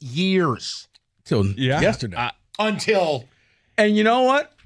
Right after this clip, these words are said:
Speaker 2: I was all for that because I said, "This was a statement game."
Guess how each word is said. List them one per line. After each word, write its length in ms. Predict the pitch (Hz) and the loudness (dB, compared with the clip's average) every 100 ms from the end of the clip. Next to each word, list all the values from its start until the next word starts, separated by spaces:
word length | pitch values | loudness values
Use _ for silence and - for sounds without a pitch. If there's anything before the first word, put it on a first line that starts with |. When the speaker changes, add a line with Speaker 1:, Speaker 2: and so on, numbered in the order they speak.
| _ | _
Speaker 2:
I 140 | 156 180 | 2 4
was 220 | 156 - | 0 0
all 440 | 143 151 156 156 151 | 2 4 4 2 -2
for 460 | - - 151 110 80 _ _ 82 95 | -8 0 2 0 -4 _ _ -20 -2
that 480 | 156 190 254 - - - _ - | 2 2 2 -2 -18 -20 _ -2
because 200 | 156 175 | 0 2
I 120 | 254 | 2
said, 400 | 247 330 277 104 _ _ _ _ | 2 2 2 0 _ _ _ _
"This 200 | 147 180 | -2 0
was 120 | 262 | 0
a 60 | 233 | 0
statement 500 | - - 233 254 220 | 0 0 0 0 2
game." 460 | 214 240 254 254 | 4 4 4 0